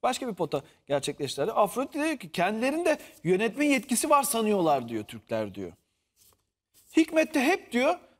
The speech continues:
"Ben oynamak istememe rağmen," diyor, "önde de gelmeme rağmen bayraklara da hep çıkıyorum," diyor. "Best of'lara da çıkıyorum. Beni seçiyorsunuz," diyor. "Karşı takım da beni seçemiyor.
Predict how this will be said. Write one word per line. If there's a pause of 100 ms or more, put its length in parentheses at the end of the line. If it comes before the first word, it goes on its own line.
(120)
"Ben
oynamak
istememe
rağmen,"
diyor, (100)
"önde
de
gelmeme
rağmen (360)
bayraklara
da
hep
çıkıyorum,"
diyor. (520)
"Best
of'lara
da
çıkıyorum.
Beni
seçiyorsunuz,"
diyor.
"Karşı
takım
da
beni
seçemiyor.